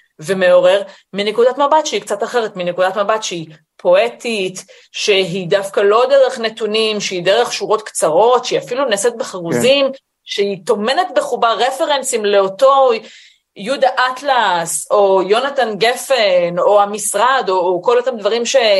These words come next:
Speaker 1: שציינו מקודם. אה, זה, זה,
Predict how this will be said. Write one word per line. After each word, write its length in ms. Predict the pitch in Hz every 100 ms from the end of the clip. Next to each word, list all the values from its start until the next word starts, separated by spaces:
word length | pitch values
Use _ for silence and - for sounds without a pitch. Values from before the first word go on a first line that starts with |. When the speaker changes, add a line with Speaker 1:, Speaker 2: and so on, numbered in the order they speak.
| 180 -
Speaker 1:
שציינו 580 | 214 - 214 208 233
מקודם. 480 | 190 - 214 196 156 151 - _ _ -
אה, 120 | 185
זה, 240 | 190 170 185
זה, 160 | 185